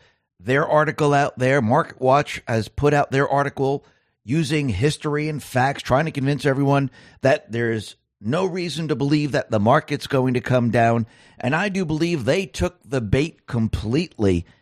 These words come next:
And as we approach the presidential election, I do believe we're going to see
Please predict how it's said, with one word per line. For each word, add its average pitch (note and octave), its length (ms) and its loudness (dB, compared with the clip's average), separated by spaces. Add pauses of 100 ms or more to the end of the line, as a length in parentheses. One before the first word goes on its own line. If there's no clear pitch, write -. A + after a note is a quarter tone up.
(280)
And C#3 240 0
as C#3 300 -2
we D3 180 0
approach D3 400 -2
the B2+ 160 -4
presidential C3+ 800 -2
election, A#2+ 420 0
I B2 140 0
do A#2 140 -2
believe A2+ 240 2
we're A2 140 2
going A#2 200 2
to G2+ 80 -4
see A2 320 -2